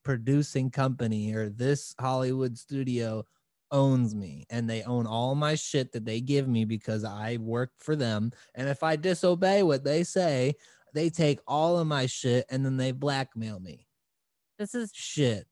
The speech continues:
Speaker 1: Like, that's what people do. They literally sell their, all they're doing is
Speaker 2: Anytime,
Speaker 1: selling your soul.
Speaker 2: anytime that you even, that you even give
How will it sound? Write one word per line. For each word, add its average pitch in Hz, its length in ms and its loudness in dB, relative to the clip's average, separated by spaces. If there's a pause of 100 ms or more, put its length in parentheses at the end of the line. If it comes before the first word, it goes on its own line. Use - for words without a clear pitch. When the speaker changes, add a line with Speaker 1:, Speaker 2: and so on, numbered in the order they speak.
Speaker 1:
Like, 131 280 0
that's 160 260 0
what 160 140 2
people 135 280 0
do. 170 280 4
They 135 160 2
literally 139 400 2
sell 135 240 -4
their, 135 160 -4 (240)
all 214 200 2
they're 220 200 4 (120)
doing 135 240 6
is 349 180 6
Speaker 2:
Anytime, 311 200 4
Speaker 1:
selling 156 300 4
your 123 100 0
soul. 139 340 0
Speaker 2:
anytime 311 680 2
that 262 120 2
you 254 220 0
even, 254 420 0 (1040)
that 240 160 0
you 262 160 2
even 277 340 4
give 214 480 4